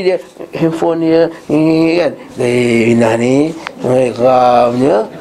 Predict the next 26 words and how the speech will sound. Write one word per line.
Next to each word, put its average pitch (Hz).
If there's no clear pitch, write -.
Depan 135
tanya 165
soalan 190
pula, 202
"Ustaz, 185
betul 277
ke 214
Rasulullah?" 185
Ha, -
macam, 160
macam 196
petikai 190
kan, 226
kan? 160
Sakit -
hati 208
je 113
tengok. 139
Tapi 269
sabar, 254
ada 262
first 269
time 269
datang. 254
Orang 151
cakap, 151